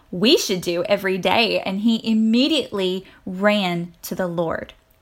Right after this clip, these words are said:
He acknowledged that there was a battle going on, and the enemy was one he could not defeat apart from the power of God. And so he told the tribe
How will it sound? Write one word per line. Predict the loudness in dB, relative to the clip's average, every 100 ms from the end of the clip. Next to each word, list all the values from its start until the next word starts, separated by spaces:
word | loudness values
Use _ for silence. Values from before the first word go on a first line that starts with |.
| _ _ _ -8 -2
He | 0 2
acknowledged | 2 2 2 2 0 0 -10 -16 -20 -20 -4
that | 0 2 4
there | 2 2
was | 0 0
a | 0
battle | 4 4 2
going | 0 2 2
on, | 0 0 0 -2 -8 -8
and | -4
the | -2
enemy | 0 2 2
was | 0 0
one | 2
he | 2
could | 2 0 0
not | 0 -2
defeat | -8 -2 -2 -2 -6 -6 -4
apart | -2 0 0
from | 0
the | -2
power | 0 2 2
of | 0 0
God. | 0 0 -4 -8 -14 -20 -20 -20 -20 -20 -2
And | 2
so | 6
he | 6
told | 4 2 0 0
the | -4
tribe | -2 4 6 6